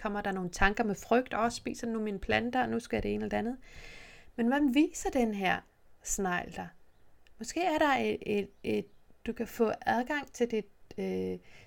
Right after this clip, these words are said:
spirituelle lag, at, nå, men du er faktisk også på en eller anden måde i familie med den her snegl. Om du end vil det, tro på det biologiske og spirituelt, så er du det jo. Altså også hvis du kigger,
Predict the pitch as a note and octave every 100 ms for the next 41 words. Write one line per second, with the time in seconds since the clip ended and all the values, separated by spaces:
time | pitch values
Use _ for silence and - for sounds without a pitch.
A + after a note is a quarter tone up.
0 | - - G#3+ G3+ B3+ F4 C4+ C4 G#3+ A#3
1 | F4 - A4 C4 G3+ - F3 G3+ D#4 -
2 | - - - - - - - - - -
3 | - - - - - E4 B3+ G#3 G3+ F#3+
4 | B3+ C4+ - - F#3 C#4 G4 C4+ A3+ A#3+
5 | G#3+ G3 - G#3+ F3 D#3+ - - G3 F3+
6 | F3+ G3 F4+ C#4 C#4 F#4 F4+ E4+ - -
7 | - - C4 C4 C4+ A#3 A3 F#3+ E3+ F3
8 | - - G3 - E3+ - F#3+ - - F#3+
9 | F#3 G#3 F4+ C4+ F#3 E3+ E3 D#3+ - -
10 | - - - - F3+ D#3+ - E4+ C4 A3+
11 | G#3 G3 - G3+ G3 G#3